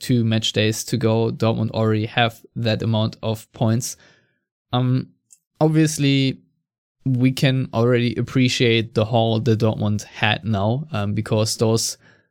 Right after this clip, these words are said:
five league wins that I mentioned, uh, came, uh, among, I guess, very draining quarterfinal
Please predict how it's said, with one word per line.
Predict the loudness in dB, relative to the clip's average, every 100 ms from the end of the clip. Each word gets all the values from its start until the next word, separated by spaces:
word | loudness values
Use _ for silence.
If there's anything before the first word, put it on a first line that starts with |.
| _
five | 0 2 2 -2 -2
league | 0 2
wins | 2 0 2
that | 0
I | 2
mentioned, | 2 0 0 0 -2 -2
uh, | 0 0 -2 -6
came, | -2 0 2 0 -2 -4
uh, | -4 -4 -2
among, | -2 0 0 0 -2 -6 -12 _ _ _ _ _ _
I | -2 2
guess, | 2 2
very | 2 2 2
draining | 0 2 2 2 2 0 -4 -10
quarterfinal | -2 0 2 0 0 0 2 0 0 -4